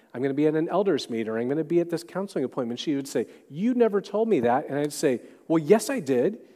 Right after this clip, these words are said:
Yes, I did." And I'd get really, really defensive. And then she would respond, "Well, no, you didn't." We would just hop on the merry-go-round. I mean, it's like we took the ticket, we punched it, and we, like, hopped on in the span of, like, ten seconds,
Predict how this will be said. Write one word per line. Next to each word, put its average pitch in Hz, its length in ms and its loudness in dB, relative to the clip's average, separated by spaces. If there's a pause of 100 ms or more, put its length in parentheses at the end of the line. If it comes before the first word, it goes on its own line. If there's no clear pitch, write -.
(120)
Yes, 233 200 2
I 240 120 8
did." 147 260 2
And 175 100 -2
I'd 185 160 2
get 202 160 4
really, 175 540 -2
really 151 240 4
defensive. 147 560 -2
And 127 120 -2
then 131 120 0
she 208 200 -6
would 240 100 0
respond, 156 340 0
"Well, 165 80 0
no, 165 160 2
you 254 180 2
didn't." 139 340 -4
We 156 120 2
would 139 180 2
just 117 240 -6 (300)
hop 196 440 -2
on 156 180 2
the 147 60 2
merry-go-round. 123 460 0
I - 20 -2
mean, 131 140 -2
it's 120 160 -6
like 147 240 2
we 151 220 -2 (240)
took 196 180 0
the 180 80 -2
ticket, 165 460 0
we 117 140 -10
punched 160 380 0
it, 160 160 4
and 123 100 -6
we, 151 120 4
like, 131 220 4 (220)
hopped 160 280 4
on 156 160 6
in 147 60 2
the 135 100 -2
span 147 220 2
of, 127 80 0
like, 127 160 2
ten 135 200 -2
seconds, 139 520 -2